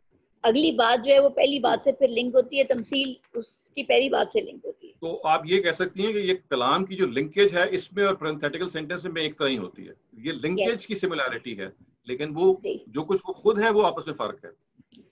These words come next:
Speaker 1: यस, ठीक है। और एक आपने जो सूरह ज़ुल्कफ की example दी है,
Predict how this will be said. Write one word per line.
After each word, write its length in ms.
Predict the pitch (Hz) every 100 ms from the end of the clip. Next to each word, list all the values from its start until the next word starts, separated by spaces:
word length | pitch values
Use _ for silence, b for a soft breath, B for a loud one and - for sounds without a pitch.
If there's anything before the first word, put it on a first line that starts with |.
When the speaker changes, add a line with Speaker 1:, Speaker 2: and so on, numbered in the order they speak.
| -
Speaker 1:
यस, 280 | 190 - _ _ -
ठीक 180 | 214 -
है। 140 | - - - -
और 100 | -
एक 280 | 494 -
आपने 280 | 320 - 320
जो 220 | - -
सूरह 360 | 262 - 285 294
ज़ुल्कफ 580 | 233 233 233 294 262 _ _ -
की 360 | 277 277 - -
example 580 | 233 214 208 226 285 240
दी 200 | 254 214
है, 220 | 196